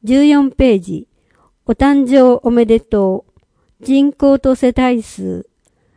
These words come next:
町内交通事故発生状況。敬老祝い金。十五ページ。お便り紹介。十六ページ。フォトニュース。天使の微笑み。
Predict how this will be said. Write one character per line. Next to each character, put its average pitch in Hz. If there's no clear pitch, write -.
町 294
内 214
交 262
通 277
事 262
故 220
発 185
生 262
状 233
況。 190
敬 269
老 269
祝 233
い 233
金。 208
十 262
五 277
ペ 262
ー 190
ジ。 185
お 226
便 294
り 208
紹 196
介。 190
十 269
六 277
ペ 240
ー 196
ジ。 185
フ -
ォ 233
ト 277
ニ 277
ュ 220
ー 214
ス。 -
天 294
使 -
の 196
微 185
笑 202
み。 185